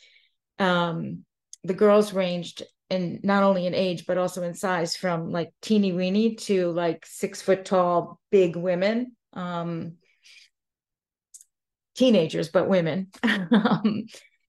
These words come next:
and we, uh, got to this venue. We were doing a dress rehearsal the, the, uh, afternoon of, and we were doing that at my house. And the girls, lots of them said, "We can't do this. We're just too nervous. We're too afraid. It's not gonna work. We've never done this before."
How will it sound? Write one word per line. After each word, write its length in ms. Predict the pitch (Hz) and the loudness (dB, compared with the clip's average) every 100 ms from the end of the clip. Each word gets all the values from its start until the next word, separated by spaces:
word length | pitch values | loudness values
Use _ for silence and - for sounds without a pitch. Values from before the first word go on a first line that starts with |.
| _ _ 208 | _ _ 2
and 520 | 202 196 196 190 175 | 4 4 4 0 -4
we, 560 | 185 196 190 185 180 - | -2 0 0 -2 -4 -8
uh, 400 | 180 180 175 160 135 170 | -10 -6 -4 -6 -8 -2
got 300 | 202 202 208 | 0 2 0
to 80 | |
this 320 | 196 190 180 - _ - | -2 -2 -6 -12 _ -16
venue. 640 | 160 202 185 180 165 185 202 _ | -2 0 2 -2 -2 -4 -8 _
We 200 | 175 202 | -2 2
were 320 | 202 196 175 - - | 4 2 0 -6 -4
doing 260 | 202 208 | -2 0
a 40 | 180 | 0
dress 280 | 190 180 190 | 0 -2 -2
rehearsal 380 | 175 175 180 | -6 -4 -4
the, 180 | 170 165 - | -6 -8 -8
the, 240 | 165 165 | -6 -4
uh, 120 | - - | -4 -4
afternoon 540 | 185 175 196 180 175 165 | -4 -4 -4 -4 -4 -2
of, 480 | 175 180 226 247 - | -2 2 2 0 -6
and 320 | 175 170 170 - | -6 -4 -6 -4
we 160 | 185 | -2
were 140 | 170 165 | -2 -2
doing 300 | 180 175 170 | -2 -4 -4
that 160 | 170 | -6
at 80 | - | -6
my 160 | 165 160 | -6 -4
house. 440 | 165 165 190 - | -2 -4 -6 -10
And 460 | - 165 165 160 - - - _ _ - | -6 -4 -4 -6 -12 -20 -20 _ _ -4
the 80 | 175 | 0
girls, 520 | 185 180 170 - - | 4 4 4 0 -4
lots 300 | 185 175 175 | -2 -2 -4
of 80 | 160 | -10
them 120 | 170 | -10
said, 360 | - 180 160 | -6 -4 -2
"We 80 | 165 | -4
can't 220 | 165 170 | -4 -4
do 120 | 165 165 | -4 0
this. 320 | 175 165 - | 0 0 -4
We're 120 | 160 | -8
just 360 | - 151 - - | -8 -14 -14 -8
too 100 | 180 | -4
nervous. 440 | 170 160 165 160 | -2 -2 -4 -4
We're 80 | 165 | -8
too 180 | 180 170 | -4 -4
afraid. 540 | 165 175 165 165 165 | -2 0 0 0 -2
It's 180 | - - | -6 -8
not 240 | 175 165 | -8 -6
gonna 160 | 165 160 | -6 -2
work. 400 | 165 165 165 165 | 0 0 -2 -4
We've 160 | 160 | -6
never 220 | 165 160 160 | -6 -4 -2
done 220 | 165 160 | -2 -4
this 160 | 160 | -6
before." 680 | - 165 - 170 170 165 165 | -10 -12 0 2 4 2 -4